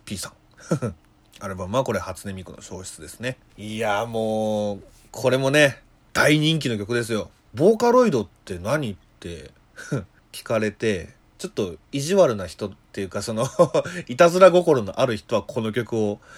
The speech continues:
聴かせるんじゃないですかね。<laughs> う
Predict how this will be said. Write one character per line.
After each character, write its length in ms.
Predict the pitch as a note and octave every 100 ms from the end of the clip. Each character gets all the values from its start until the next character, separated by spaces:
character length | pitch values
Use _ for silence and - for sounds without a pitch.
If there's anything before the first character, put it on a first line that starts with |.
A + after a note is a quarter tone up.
| -
聴 120 | - -
か 100 | A#2+
せ 100 | B2
る 80 | A2
ん 40 |
じ 80 | F#2
ゃ 40 |
な 60 | E2+
い 60 |
で 80 | D#2+
す 80 | -
か 80 | -
ね。 120 | F2 G#2+ - G#3 - A3 A#3 - G#3+ - G#3+ - - - - - - - _
<laughs> 800 | A#3+ A#3 A#3 A3 G3+ E3+ C#3 -
う 100 | F#2